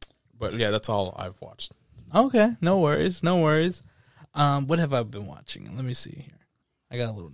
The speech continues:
Speaker 2: notes. Um, I have been watching. Okay, I have actually been playing a video game.
Speaker 1: Oh.
Speaker 2: One of them video games. Um,
Speaker 1: We
Speaker 2: I just
Speaker 1: did.
Speaker 2: bought an Xbox, as you can see right there.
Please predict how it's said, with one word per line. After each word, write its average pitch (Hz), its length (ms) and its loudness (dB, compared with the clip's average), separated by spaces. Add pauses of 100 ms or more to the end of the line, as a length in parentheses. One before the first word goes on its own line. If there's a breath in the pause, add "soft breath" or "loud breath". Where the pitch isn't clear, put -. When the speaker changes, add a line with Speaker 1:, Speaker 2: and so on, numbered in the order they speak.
Speaker 2:
notes. - 380 -10 (300)
Um, 127 340 2
I 139 140 6
have 147 200 6
been 139 240 2
watching. 117 680 -2 (440)
Okay, 139 200 8 (280 loud breath)
I 151 80 8
have 185 140 12
actually 196 220 8 (100)
been 131 100 4
playing 131 640 4 (600)
a 110 80 -2
video 147 360 4
game. - 220 -10 (140)
Speaker 1:
Oh. 113 200 0 (100)
Speaker 2:
One 143 140 6
of 135 80 8
them 135 280 8
video 143 280 12
games. 110 500 6 (600)
Um, 120 600 2 (160)
Speaker 1:
We - 80 -20
Speaker 2:
I 139 100 4
just 143 140 4
Speaker 1:
did. 127 80 2
Speaker 2:
bought 131 160 8
an 117 80 2
Xbox, 117 460 0
as 113 160 -2
you 113 80 0
can 110 80 -2
see 123 160 -8
right 117 160 -6
there. 127 200 -8